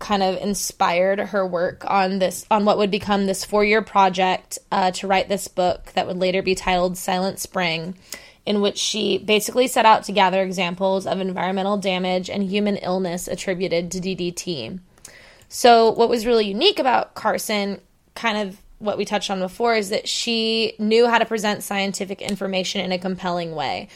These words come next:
She knew that all things existed in this balanced ecosystem,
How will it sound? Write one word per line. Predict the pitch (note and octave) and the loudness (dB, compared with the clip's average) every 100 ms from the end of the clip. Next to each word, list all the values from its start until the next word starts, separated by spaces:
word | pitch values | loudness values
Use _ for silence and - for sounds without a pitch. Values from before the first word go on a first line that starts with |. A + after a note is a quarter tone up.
| - - | -20 -18
She | - A3 | -6 0
knew | G#3 G#3+ | 2 4
that | A#3 | 2
all | F#3+ G3+ | 2 0
things | - G3+ G3 G3 | 0 -4 -2 -4
existed | F#3+ F3+ F#3 - G3 | -6 -6 -6 -2 -2
in | F3+ | -2
this | F#3 | -6
balanced | - E3 D#3+ F3+ - | -6 -8 -6 -8 -6
ecosystem, | C#4+ - B3+ B3+ B3 A#3 A#3 A3 G#3+ G#3 G#3 | -2 2 2 2 -2 -2 0 0 0 -4 -6